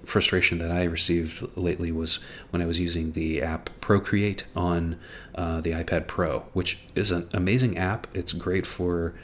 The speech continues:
uh, sketching, drawing, and so forth, especially with the Apple Pencil. Um, but there was just, you know, some key functions that were undiscoverable,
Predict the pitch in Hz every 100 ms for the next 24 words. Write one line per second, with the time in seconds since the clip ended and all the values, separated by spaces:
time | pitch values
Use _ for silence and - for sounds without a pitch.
0 | - - - 90 82 - - - 76 73
1 | 92 95 95 95 92 - 85 101 95 107
2 | 101 - - - - - 104 101 - 98
3 | 87 87 82 85 - - 92 - 90 90
4 | - - - - - 90 87 85 82 -
5 | - 107 92 110 110 - - - - -
6 | 95 - 95 - - 135 - 117 - 69
7 | - - 82 - 92 87 87 90 101 92
8 | - 98 98 92 85 78